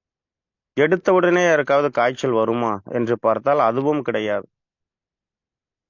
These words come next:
யாரது உடம்பில் காய்ச்சல் தோன்றுகிறது என்றால், கழிவுகள் தேங்கி இருக்கக்கூடிய உடம்பில் காய்ச்சல் தோன்றுகிறது. பொதுவாக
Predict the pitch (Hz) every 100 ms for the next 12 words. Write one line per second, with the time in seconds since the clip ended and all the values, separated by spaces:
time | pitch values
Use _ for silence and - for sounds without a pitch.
0 | - 123 160 190 175 156 165 170 160 139
1 | 139 143 151 117 131 135 135 123 117 113
2 | 117 170 202 180 165 185 190 180 139 165
3 | 185 196 180 151 139 135 127 123 117 120
4 | 123 170 131 113 113 123 113 110 107 101
5 | 101 101 - _ _ _ _ _ _ _
6 | _ _ _ _ _ _ 120 123 147 151